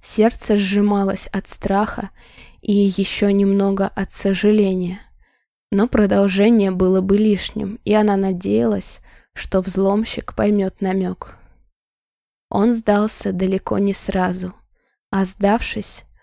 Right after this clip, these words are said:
уходя, гулко ударил кулаком в стену. Громко, так, что даже на первом этаже перестали храпеть.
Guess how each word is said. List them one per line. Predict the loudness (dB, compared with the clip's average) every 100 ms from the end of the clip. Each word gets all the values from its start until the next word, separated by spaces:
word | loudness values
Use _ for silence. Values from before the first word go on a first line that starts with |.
| _ _
уходя, | -2 0 0 2 2 2
гулко | 2 0 0 -2 -4 -2
ударил | -2 0 0 2 0 -2
кулаком | -2 0 0 -2 -4 -4
в | -6
стену. | -12 -4 -2 -2 -6 -12 _ _ _ _ _ _ _ _ _ -2
Громко, | 2 4 2 -2 -8 -14 -16 -20 -6
так, | -2 0 -2
что | -8 -4 -2
даже | 0 0 0
на | 0
первом | 0 -2 -2 -4 -4
этаже | -2 -2 0 -2
перестали | 0 0 0 -2 -2 -2 -4
храпеть. | -4 -4 -2 -4 -4 -8 -20